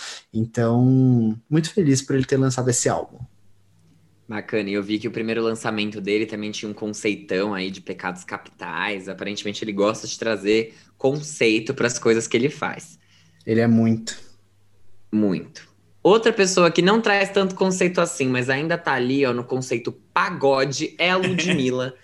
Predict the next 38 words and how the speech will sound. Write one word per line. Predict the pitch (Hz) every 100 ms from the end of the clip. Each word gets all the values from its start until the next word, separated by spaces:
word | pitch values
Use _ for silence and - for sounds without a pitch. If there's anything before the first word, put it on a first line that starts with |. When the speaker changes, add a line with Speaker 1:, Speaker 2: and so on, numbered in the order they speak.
| _
Speaker 2:
<laughs> | _ -
que | 180
voltou | 170 170 202 196 - 165 180 185 -
a | 160 165
atacar | 180 185 180 156
de | 151 151
pagodeira, | 165 147 151 127 123 139
atacar | 139 147 143 - 135
ali | 139
no | 135
barzinho | 135 135 123 123 127
com | 127
o | 135
Zeca, | 110 107 - 139 - _ _ _
lançando | 135 170 185 180 156 156 156
o |
primeiro | 156 165 180
single | 180 175 160
do | 156
registro | 151 143 151 151 151 -
audiovisual | 165 170 165 160 156 135 139
do | 135
Numanice, | 135 143 147 113 110 - -
que | -
é | 135
o |
E | 156
P | 143
de | 139
pagode | - 135 127 127
dela, | 113 110
que | 113
foi | 120
lançado | 117 117 104
no | 104
começo | 113 107 104
do | 135
ano. | 117